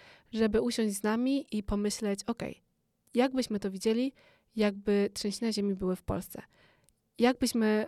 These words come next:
e, chcieli wykorzystać taką firmę, która przewiduje trzęsienie ziemi?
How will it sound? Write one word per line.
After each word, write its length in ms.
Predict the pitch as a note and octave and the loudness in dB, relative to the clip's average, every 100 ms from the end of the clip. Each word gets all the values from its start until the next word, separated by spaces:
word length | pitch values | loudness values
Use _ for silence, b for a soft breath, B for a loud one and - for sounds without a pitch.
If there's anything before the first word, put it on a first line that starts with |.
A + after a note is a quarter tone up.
| - | -2
e, 540 | A3 G#3+ G#3 G3+ G#3+ - | 0 2 2 0 -2 -6
chcieli 360 | - - A3+ A3 | -6 0 0 0
wykorzystać 720 | G3+ G3+ G3+ G3+ G3 - - | -2 -4 -4 -4 -4 -4 -8
taką 300 | - G#3 F#3 | -8 -8 -6
firmę, 320 | - A3+ G#3+ | -4 -2 -2
która 460 | - G3 F#3+ F#3 F#3 | -4 -4 -2 -2 -4
przewiduje 440 | - F#3+ F#3 F#3 | -4 -4 -4 -4
trzęsienie 380 | F3+ F#3+ - G3+ | -6 -8 -6 -6
ziemi? 280 | G3+ G#3 | -6 -8